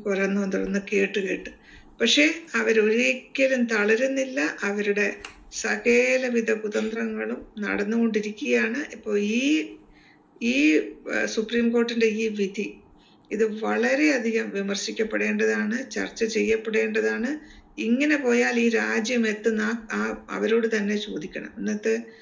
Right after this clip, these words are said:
ഏഹ്, ഇന്ത്യൻ ഗവൺമെന്റിനോട് ചോദിക്കണം, സുപ്രീം കോടതിനോട് ചോദിക്കണം. പത്ത് വയസ്സ് മുതല് നിക്കാ ചെയ്യാന്ന് ഏതോ ഒരു വേട്ടാവളിയിൽ എഴുതി വെച്ചത്, അതാണോ ഇന്ത്യൻ, ഏഹ്, ഇന്ത്യയിലെ നിയമം? ഇന്ത്യക്ക് ഫോളോ ചെയ്യേണ്ട നിയമമാണോ അത്?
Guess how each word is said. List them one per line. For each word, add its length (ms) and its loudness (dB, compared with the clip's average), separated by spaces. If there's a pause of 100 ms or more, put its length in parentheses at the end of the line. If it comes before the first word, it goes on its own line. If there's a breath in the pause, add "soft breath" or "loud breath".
(360 loud breath)
ഏഹ്, 240 -4
ഇന്ത്യൻ 360 -2
ഗവൺമെന്റിനോട് 580 -2
ചോദിക്കണം, 640 -2
സുപ്രീം 460 0
കോടതിനോട് 360 -2
ചോദിക്കണം. 520 -4 (440 loud breath)
പത്ത് 240 -2
വയസ്സ് 360 2
മുതല് 400 2 (500 loud breath)
നിക്കാ 320 0
ചെയ്യാന്ന് 760 -2
ഏതോ 280 4
ഒരു 600 4
വേട്ടാവളിയിൽ 580 2
എഴുതി 240 2
വെച്ചത്, 540 0 (280 loud breath)
അതാണോ 400 -2
ഇന്ത്യൻ, 340 2
ഏഹ്, 480 -4 (240)
ഇന്ത്യയിലെ 540 2
നിയമം? 540 -2 (1000)
ഇന്ത്യക്ക് 320 2
ഫോളോ 260 2
ചെയ്യേണ്ട 260 2
നിയമമാണോ 560 0
അത്? 360 -6